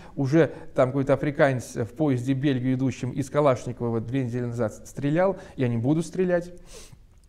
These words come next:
Э, что происходит сейчас? Значит, во-первых, слово «беженец»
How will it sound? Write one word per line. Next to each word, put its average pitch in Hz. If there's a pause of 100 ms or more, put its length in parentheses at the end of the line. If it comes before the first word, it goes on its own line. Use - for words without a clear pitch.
(320)
Э, 117
что 196
происходит 156
сейчас? - (640)
Значит, 135
во-первых, 214
слово 180
«беженец» 143